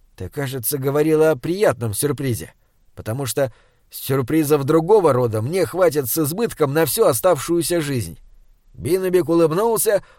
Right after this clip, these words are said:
улыбка расплылась до ушей. «Решение в данном вопросе только тебе принадлежит. Произведи дегустацию!»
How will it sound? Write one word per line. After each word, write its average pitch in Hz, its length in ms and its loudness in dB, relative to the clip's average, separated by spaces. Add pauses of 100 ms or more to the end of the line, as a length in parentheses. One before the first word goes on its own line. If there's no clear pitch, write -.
(100)
улыбка 196 640 2
расплылась 180 800 4
до 165 120 4
ушей. 147 420 -2 (480)
«Решение 175 680 0
в 135 60 -2
данном 147 380 2
вопросе 139 560 0 (340)
только 165 440 0
тебе 160 380 -2
принадлежит. 214 680 2 (540)
Произведи 139 720 -4
дегустацию!» 180 1000 2